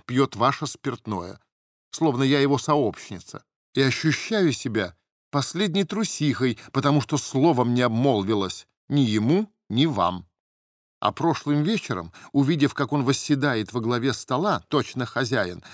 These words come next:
наливает вино, провожает гостей, я, я решила потолковать с Робертом, и он согласился со мной. Больше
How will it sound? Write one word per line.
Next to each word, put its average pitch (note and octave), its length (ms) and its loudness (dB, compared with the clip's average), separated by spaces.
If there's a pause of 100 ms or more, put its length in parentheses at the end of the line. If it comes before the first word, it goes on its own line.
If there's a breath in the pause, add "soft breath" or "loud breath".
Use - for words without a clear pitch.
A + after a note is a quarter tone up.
наливает A#2+ 480 0
вино, B2+ 320 0
провожает A2 520 0
гостей, B2 460 0
я, C3 300 0 (720 loud breath)
я A#2 100 4
решила B2 320 0
потолковать C3 640 -2
с - 100 -10
Робертом, C#3+ 520 -4 (640)
и A#2 80 -2
он C3+ 120 2
согласился A#2 720 -2
со G#2 180 -6
мной. G2 280 -6
Больше C3+ 640 2